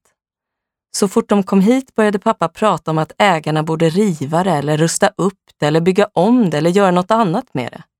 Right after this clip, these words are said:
Ellen förstod inte varför han ogillade det. Han älskade ju gamla grejer och gick på auktion hela tiden. Varför då inte gilla ett gammalt skjul? Antagligen för att det inte var värdefullt.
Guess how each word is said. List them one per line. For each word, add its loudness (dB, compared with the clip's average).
Ellen 2
förstod -2
inte 0
varför -2
han -2
ogillade 0
det. -8
Han 2
älskade 0
ju 0
gamla 2
grejer 0
och 0
gick -2
på 0
auktion 0
hela 2
tiden. -6
Varför 0
då 0
inte 0
gilla 2
ett -6
gammalt 0
skjul? -6
Antagligen -2
för -6
att -4
det -4
inte -2
var -2
värdefullt. -4